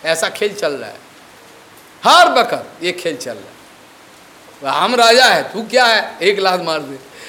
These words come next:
ऐसा करते बीच में एक दूसरे का साथ लड़ाई लग जाता है, समाधान कुछ नहीं है। तो प्राकृतिक क्रिया मानानी, ये विषय को और भी व्याख्या करें और समय लगे, किंतु हमारा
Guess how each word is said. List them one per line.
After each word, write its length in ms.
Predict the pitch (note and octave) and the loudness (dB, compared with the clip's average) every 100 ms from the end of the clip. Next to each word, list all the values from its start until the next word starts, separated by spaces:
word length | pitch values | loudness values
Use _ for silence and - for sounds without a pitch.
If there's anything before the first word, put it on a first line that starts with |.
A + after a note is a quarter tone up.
| - B3 | -2 2
ऐसा 260 | B3+ C#4 | 4 4
करते 800 | C#4+ A#3+ G3+ C#4 E4 G4+ - - - - B2+ | 2 0 0 0 0 0 -6 -16 -20 -20 -8
बीच 240 | A3+ A#3 | -4 -4
में 180 | A#3 C#4+ | -2 0
एक 260 | D4 A#3 F#3 | 4 2 2
दूसरे 280 | F#3 A3+ A3 | -6 -4 -2
का 160 | G3 | -2
साथ 340 | E3 A#3+ A#3+ F#3 | -2 -2 -2 0
लड़ाई 220 | F#3+ F#3+ | 2 2
लग 220 | D#3+ C3 | -2 -6
जाता 280 | A2+ G#2 - | -12 -14 -20
है, 60 | - - - - - - - - - - | -20 -20 -20 -20 -20 -20 -20 -20 -14 -4
समाधान 440 | F3 A3 B3 C#4 | 0 2 2 0
कुछ 220 | A#3 - | -2 -6
नहीं 200 | G#3+ D#3+ | -6 -8
है। 140 | A#2+ G2+ - - - - - - - - - - - - - - - | -10 -16 -20 -20 -20 -20 -20 -20 -20 -20 -20 -20 -20 -20 -20 -20 -6
तो 280 | B3 D4+ E4+ | -2 4 4
प्राकृतिक 760 | E4 - A#3 A3+ A3 C#4 D4 - | 2 0 0 2 0 0 -2 -4
क्रिया 280 | A3 A3 | 0 2
मानानी, 460 | A3 G3+ G3+ G#3+ C4 | 2 0 0 -2 0
ये 140 | D4 | 0
विषय 380 | A#3 F#3 - G#3+ | -2 -2 0 -2
को 140 | G#3 B3 | 0 2
और 320 | G#3 A#3 C#4 | 4 4 2
भी 120 | C4+ | 0
व्याख्या 320 | A3 G3+ G#3 | -2 -4 -6
करें 220 | F#3+ F#3+ | -6 -4
और 160 | G#3+ A#3+ | 0 0
समय 300 | B3 F#3+ F#3+ | -2 -2 -2
लगे, 260 | E3 E3+ A3+ | -2 -2 -2
किंतु 280 | A3+ F3 | -4 -6
हमारा 520 | F3 E3 E3+ G#3+ B3 | -4 -4 -2 -2 -2